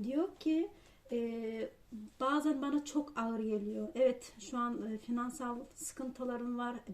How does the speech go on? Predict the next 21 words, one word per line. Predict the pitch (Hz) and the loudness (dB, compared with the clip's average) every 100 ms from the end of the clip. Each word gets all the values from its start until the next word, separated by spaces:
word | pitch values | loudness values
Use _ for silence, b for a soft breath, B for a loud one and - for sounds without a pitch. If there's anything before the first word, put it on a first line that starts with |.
| 185 | -2
beni | 233 240 | 0 2
de | 208 | 0
anla | - 233 254 220 208 | -2 -2 0 0 -2
diyor. | 233 226 214 - B B B B - - | -2 -2 -4 -8 B B B B -20 -8
Ve, | 208 285 302 294 - - | 0 4 4 2 -2 -4
e, | 220 | -2
hala | 214 269 302 285 277 220 | -2 2 2 2 0 0
bana | 240 262 262 220 | 0 0 -2 -4
bir, | 208 233 233 - | 0 2 0 -2
e, | 214 214 214 | -2 -2 -2
şefkat, | 214 254 240 - 269 269 - - | 0 0 0 -4 -8 -8 -20 -8
merhamet, | 220 214 233 233 262 - | -6 -2 -2 -2 -4 -12
sevgi | - - 240 233 | -14 0 0 2
göstermeni | 240 - - 208 214 214 | 0 -2 -4 -2 0 -2
istiyorum | - - 220 220 | -4 -4 -4 -2
ama | 254 240 | -2 -2
ben | 220 254 285 B B B - | -2 -4 -6 B B B -6
senden | - 226 220 233 269 202 | -2 0 2 6 4 4
bunu | 220 233 - | 2 0 0
alamıyorum | 214 247 233 208 196 208 208 | 0 2 2 2 -2 -4 -4
diyor. | 208 214 | -2 -2